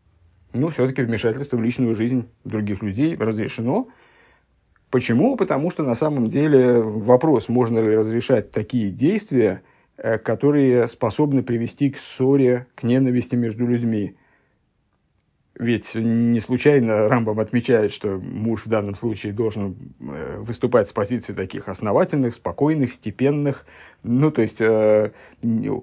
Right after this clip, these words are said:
криков не, не устраивать по любому поводу. Ну, в общем, как-то мягко должен корректировать, <laughs> быть хорошим политиком, но не всякий муж хороший политик. И, в общем, всем и покричать гораздо. То есть получается, что,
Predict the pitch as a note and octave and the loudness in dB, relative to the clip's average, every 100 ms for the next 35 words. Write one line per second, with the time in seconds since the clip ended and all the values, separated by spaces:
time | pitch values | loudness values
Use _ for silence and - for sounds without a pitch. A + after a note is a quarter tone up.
0 | - C#3 C3+ A#2 A#2+ A#2 A2 A#2 A#2+ A#2 | -2 0 2 0 0 0 2 2 2 0
1 | A2 B2+ A2+ G2+ F#2+ - _ - A2 G#2+ | 0 0 2 2 -2 -10 _ -6 -2 -2
2 | A2 G#2+ A2+ A3 G#3+ D3+ C3+ E3 D3 - | -2 -4 0 2 2 2 0 -2 -4 -12
3 | _ _ - - _ C3+ C3+ B2+ C#3+ - | _ _ -20 -20 _ 0 0 4 4 4
4 | B2 C#3 D#3 - B2 C#3 C#3 C3 B2 C3 | 4 6 4 2 2 4 4 2 2 2
5 | B2 - D#3+ D3 B2+ A#2 - _ _ - | 2 -2 0 2 2 0 -12 _ _ -20
6 | - A#2 - C3 B2+ - C3 C3+ C3 A#2 | -14 -14 -6 0 0 4 4 4 2 2
7 | B2 D3 - B2+ B2 B2+ B2+ B2 G#3 A3 | 2 2 0 0 2 2 2 0 -4 -2
8 | B2+ B2 F2+ - - - - - B2 A#2+ | 0 0 -2 -10 -20 -20 -10 -2 0 0
9 | B2 A#2+ B2 A#2 D#2 - _ _ _ _ | 0 0 0 0 -6 -12 _ _ _ _
10 | - - A2+ A2 G#2+ G#2+ G#2 B2+ A#2+ A2+ | -8 -4 -2 0 0 0 0 0 0 -4
11 | G#2+ G2 - D#3+ D#3+ C#3+ B2+ A#2+ A#2 G#2 | -4 -6 -6 -2 -2 -2 -2 0 0 2
12 | A#2+ A#2 G#2+ G2 - _ _ _ _ _ | 2 2 0 -4 -12 _ _ _ _ _
13 | _ _ _ _ _ _ _ C#3 A#2+ - | _ _ _ _ _ _ _ 4 4 2
14 | C3 B2+ C#3+ A#2+ - G#2+ - A#2 A2+ | 0 4 6 6 4 -4 0 2 2